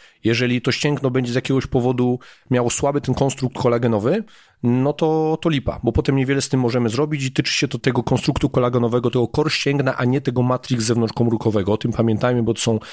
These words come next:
dwie różne struktury, ale ja potwierdzam, czyli na mój stan wiedzy z fizjoterapii to samo jest ze ścięgnami, co,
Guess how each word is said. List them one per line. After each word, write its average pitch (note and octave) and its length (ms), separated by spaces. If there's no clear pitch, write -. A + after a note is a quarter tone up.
dwie B2+ 180
różne A#2+ 260
struktury, F2+ 480
ale C#3 240
ja D3 260
potwierdzam, G2+ 520
czyli A#2+ 240
na A#2+ 160
mój D3 160
stan A2 240
wiedzy B2+ 280
z - 80
fizjoterapii A#2+ 600
to - 120
samo B2 320
jest G#2+ 200
ze G#2+ 120
ścięgnami, G#2+ 520
co, G#2 260